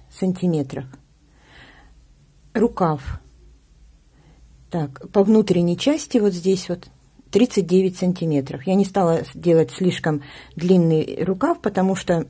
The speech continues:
мне нравится, когда такого плана рукав немножко приподнят. Если слишком его длинным связать, а потом приподнимать, то здесь будет слишком большой напуск. Вот так.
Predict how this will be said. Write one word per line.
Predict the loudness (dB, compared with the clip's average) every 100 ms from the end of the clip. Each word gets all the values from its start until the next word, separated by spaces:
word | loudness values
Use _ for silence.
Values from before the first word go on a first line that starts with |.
| -8
мне | -2 2
нравится, | 4 4 2 -2
когда | -6 0 0
такого | 0 -2 0
плана | 0 0 2 0
рукав | 0 -2 -2 -6 -20 -20 -6
немножко | 2 4 2 0 -8 -8 -20 -20 -14
приподнят. | -4 -2 0 0 0 -6 -8 -20 _ _ _ -20 -20 _ _ _ _
Если | -4 -2 4 4
слишком | 4 0 -2 0 0
его | 0 0
длинным | 2 4 4 2
связать, | -2 -2 -2 -2
а |
потом | -2 0 0
приподнимать, | 0 0 0 2 4 4 2
то | 0 0 0 -4 -20 -18
здесь | -2 0 0 -2 -8
будет | -6 -4 -6 -12 -20 -20 -20 -20
слишком | -8 -6 -2 -2
большой | 0 -2 -2 -2 -2 -8 -8
напуск. | -8 -6 -8 -8
Вот | -10
так. | -14 -18